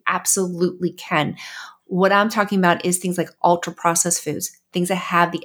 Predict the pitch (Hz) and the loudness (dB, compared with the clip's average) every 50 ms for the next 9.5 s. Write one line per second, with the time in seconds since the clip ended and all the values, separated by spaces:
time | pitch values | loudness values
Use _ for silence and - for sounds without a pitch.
0 | - - 156 147 147 143 151 147 - - - - - - - - - _ _ - | -4 -2 0 0 2 0 0 -4 -4 -4 -4 -4 -6 -6 -10 -20 -20 _ _ 0
1 | 165 170 175 185 180 180 - - 170 165 156 - - - - - - - 151 147 | 0 2 2 2 0 -2 -4 -2 -2 -2 -4 -6 -10 -12 -12 -8 -2 0 0 0
2 | 156 - - 175 175 170 156 - - - - - - 170 156 147 170 170 - - | 0 -2 -2 0 2 2 2 0 -2 -8 -8 -6 -2 0 2 2 0 -2 -6 -6
3 | - - 180 165 151 - - - - 156 151 156 160 175 - - - - 175 - | -2 0 2 2 2 0 -2 -2 -2 -2 0 0 0 2 2 2 4 4 2 2
4 | - 90 - - - - - - - - - - - - 175 175 - 214 233 233 | 0 -4 -2 0 0 0 0 -2 -12 -14 -14 -10 -6 -2 -2 0 2 2 2 2
5 | 233 226 220 196 - - - 180 180 175 170 - - 165 160 151 147 147 180 180 | 0 0 0 -2 -4 -2 0 2 2 2 2 2 2 0 0 0 -2 -2 0 2
6 | 185 196 190 - - - - - - - - _ _ - 185 170 135 196 208 - | 2 2 2 0 0 -2 -2 -8 -20 -20 -20 _ _ -2 0 2 4 2 2 0
7 | - - - 196 180 185 175 - 156 180 214 214 196 196 165 185 190 180 180 180 | 0 0 2 2 2 0 -2 -2 -4 0 0 2 2 2 2 2 2 2 2 2
8 | 175 170 - 180 170 - - - 165 156 - - - - - - - - - - | 2 2 2 2 0 0 0 -2 -2 -2 -2 -4 -8 -8 -6 -6 -6 -6 -6 -4
9 | - 175 190 208 214 - - 185 175 175 | -2 2 2 2 2 0 0 -2 -2 -2